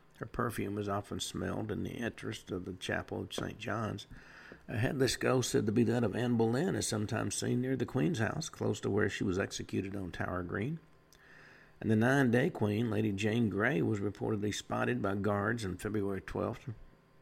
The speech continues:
nineteen fifty-seven, the four hundred third anniversary of her death by execution. Maybe the saddest of all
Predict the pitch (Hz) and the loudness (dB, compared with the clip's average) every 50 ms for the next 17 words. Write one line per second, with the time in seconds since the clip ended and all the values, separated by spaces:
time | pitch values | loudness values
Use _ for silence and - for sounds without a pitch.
0 | - - - 110 107 107 - - 120 110 - 110 104 - - 113 - - 110 - | -20 -12 -8 -6 -4 -4 -4 -4 -4 -2 -2 -4 -4 -4 -6 -8 -6 -4 -4 -4
1 | - - 87 87 85 95 - - 117 120 127 120 110 101 98 - - 120 123 123 | -4 -4 -4 -6 -8 -8 -8 -6 -4 -2 0 0 -2 -2 -4 -4 -2 0 2 2
2 | 117 113 113 117 110 101 101 117 139 156 - - - 92 92 90 87 107 123 143 | 2 2 2 2 2 0 0 0 0 0 -2 -2 -2 -2 -2 -2 -2 0 -2 0
3 | 135 101 92 85 101 107 - - - - - - 104 92 95 95 101 - - - | 0 0 0 -2 -2 -4 -6 -12 -18 -20 -18 -12 -10 -8 -8 -8 -8 -10 -12 -12
4 | - - - 120 117 - - 143 - - - - - _ _ _ _ _ - - | -12 -8 -8 -6 -6 -6 -8 -10 -12 -14 -20 -20 -20 _ _ _ _ _ -20 -20
5 | - - - - - - - - - - - - - _ - - - 254 277 330 | -20 -20 -20 -20 -20 -18 -18 -20 -20 -20 -20 -20 -12 _ -2 0 2 4 6 6
6 | 285 214 - - - - - - - - 196 196 180 135 - - 113 104 98 - | 6 6 4 4 2 2 2 0 -2 -4 -2 0 0 2 2 0 0 -2 -2 -2
7 | - 143 170 190 175 - - - | -2 0 0 0 0 -2 -4 -6